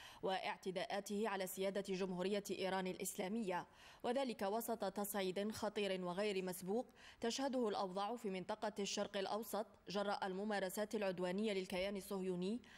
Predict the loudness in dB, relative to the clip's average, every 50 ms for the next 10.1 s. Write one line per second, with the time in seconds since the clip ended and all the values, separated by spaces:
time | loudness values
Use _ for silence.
0 | -16 -8 -4 -2 0 2 0 0 0 -4 -6 -4 -4 0 0 2 2 2 0 0
1 | 0 0 0 0 0 0 0 0 0 0 0 0 0 0 0 0 0 0 0 -2
2 | -4 -6 -8 -14 -20 -20 -20 -16 -16 -16 -16 -16 -18 -20 -20 -20 -10 -2 0 2
3 | 2 2 2 2 0 2 2 2 2 2 2 0 0 0 0 0 2 2 2 2
4 | 0 -2 -2 0 0 0 2 2 2 2 2 2 0 0 0 -2 -2 -2 0 0
5 | 2 2 0 0 0 -2 -2 0 0 0 2 2 0 0 -2 -4 -4 -4 -2 0
6 | 0 2 2 0 0 2 2 2 2 2 2 2 2 2 2 4 4 4 4 4
7 | 4 2 2 0 2 0 0 2 2 0 0 0 0 0 2 2 2 2 2 0
8 | 0 0 0 0 0 0 0 0 0 0 0 0 0 0 -2 -2 -2 -2 -2 -2
9 | 0 -2 -2 0 -2 -2 -2 0 0 0 -2 -2 -2 -2 0 2 2 2 2 2
10 | 0 -2